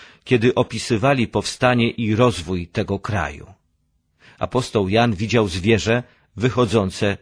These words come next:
z ziemi. Użyte tutaj słowo wychodzące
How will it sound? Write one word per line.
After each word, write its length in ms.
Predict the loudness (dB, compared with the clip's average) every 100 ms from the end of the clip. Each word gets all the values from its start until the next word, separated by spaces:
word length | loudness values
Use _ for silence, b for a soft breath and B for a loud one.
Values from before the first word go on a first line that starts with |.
| -10
z 160 | -8
ziemi. 680 | -6 -2 -2 -2 -4 -10 -18 _ _ _ _ _ B B B
Użyte 400 | B 0 0 -2
tutaj 300 | -4 0 0
słowo 480 | 0 0 0 2 0
wychodzące 1000 | 2 -2 0 -2 0 0 0 -4 -4 -6